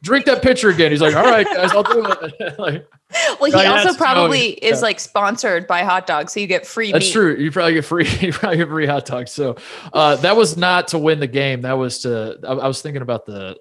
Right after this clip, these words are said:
Speaker 2: I
Speaker 1: the
Speaker 2: love that.
Speaker 1: extracurriculars with that pick,
Speaker 2: That's
Speaker 1: so.
Speaker 2: a great one, Mark.
Speaker 1: Yeah. <laughs>
Speaker 2: Um, rounding out my order is, uh, Serena Williams at third base.
Speaker 1: Uh, I knew it. I had
Speaker 2: Yeah.
Speaker 1: Serena Williams on my list, and I knew you'd pick her, so I took
Speaker 2: Did
Speaker 1: her
Speaker 2: you?
Speaker 1: off. Yeah,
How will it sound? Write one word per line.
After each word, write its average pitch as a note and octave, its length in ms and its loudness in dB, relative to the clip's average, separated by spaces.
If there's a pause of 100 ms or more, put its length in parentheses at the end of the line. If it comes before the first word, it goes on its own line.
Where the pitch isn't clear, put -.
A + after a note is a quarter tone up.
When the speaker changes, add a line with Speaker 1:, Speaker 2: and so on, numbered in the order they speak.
(120)
Speaker 2:
I G#3 120 -2
Speaker 1:
the - 60 -4
Speaker 2:
love D#3 200 -4
that. C3+ 320 -4
Speaker 1:
extracurriculars G2+ 800 -14
with G2+ 100 -20
that G2 240 -16
pick, - 60 -12
Speaker 2:
That's C4 180 -2
Speaker 1:
so. D4+ 60 -4
Speaker 2:
a B3 40 -6
great A3+ 300 -2
one, F3+ 180 -4
Mark. E3 440 -6
Speaker 1:
Yeah. C3+ 180 -6 (240)
<laughs> F#3+ 140 -2
Speaker 2:
Um, G#3 720 0 (240)
rounding B3 400 0
out A3+ 140 0
my G#3 220 2
order F#3+ 300 0
is, F#3+ 380 -2
uh, F3 240 2
Serena G#3 480 -2
Williams E3 480 -2
at D#3+ 180 -4
third F3 240 -2
base. D3 140 -2
Speaker 1:
Uh, D3 260 4
I C#3+ 220 2
knew E3 260 4
it. D3 220 2
I D#3+ 120 2
had F#3 100 2 (140)
Speaker 2:
Yeah. F#3 120 2
Speaker 1:
Serena E3+ 180 0
Williams E3+ 300 4
on D#3 100 2
my D#3 120 4
list, D3+ 340 0
and C#3+ 80 0
I C3+ 60 0
knew C3+ 120 -4
you'd C#3+ 220 -2
pick C#3 180 -8
her, C3+ 180 -2
so B2+ 160 -8
I A#2 40 -2
took A3+ 240 -4
Speaker 2:
Did - 20 -10
Speaker 1:
her B3+ 60 -2
Speaker 2:
you? C#4 180 0
Speaker 1:
off. - 260 -12
Yeah, B2+ 280 0